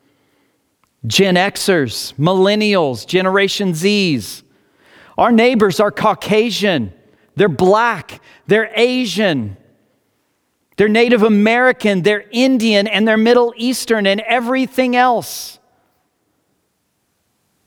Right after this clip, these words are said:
Our neighbors are conservatives,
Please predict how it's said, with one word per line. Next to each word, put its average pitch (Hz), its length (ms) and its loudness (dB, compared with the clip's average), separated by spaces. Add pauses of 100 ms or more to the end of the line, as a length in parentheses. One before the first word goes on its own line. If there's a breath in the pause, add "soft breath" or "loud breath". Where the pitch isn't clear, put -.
(260)
Our 175 220 2
neighbors 196 540 2
are 180 100 2
conservatives, 190 1120 0